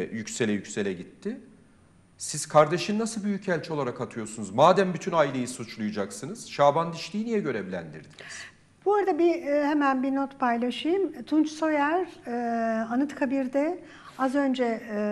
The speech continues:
Speaker 2: bir, e, çelenk koydu.
Speaker 1: İzmir Büyükşehir Belediye
Speaker 2: Ee,
Speaker 1: Başkan adayı ve diğer adaylar, evet. Yanında
Speaker 2: Evet.
Speaker 1: da il başkanı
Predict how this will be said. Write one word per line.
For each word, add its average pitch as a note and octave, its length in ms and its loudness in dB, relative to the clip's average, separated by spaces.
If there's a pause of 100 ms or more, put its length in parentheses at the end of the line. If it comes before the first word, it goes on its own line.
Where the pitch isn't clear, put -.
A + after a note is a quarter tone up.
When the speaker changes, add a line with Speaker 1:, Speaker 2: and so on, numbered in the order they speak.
(440)
Speaker 2:
bir, G3+ 120 -4
e, F#3 400 -8 (440)
çelenk B3+ 440 -2
koydu. C#4 460 -2
Speaker 1:
İzmir C#3 420 -2
Büyükşehir C3 420 -6
Belediye B2+ 300 -2
Speaker 2:
Ee, G#2 220 -6
Speaker 1:
Başkan A#2 320 -6
adayı C3 260 -4
ve E3 140 -8
diğer C#3+ 180 0
adaylar, G#2+ 460 0
evet. D#2+ 260 -12 (200)
Yanında A#3 260 -2
Speaker 2:
Evet. F#3 120 -2
Speaker 1:
da C3 60 -6
il B2 220 -4
başkanı A#2+ 320 -6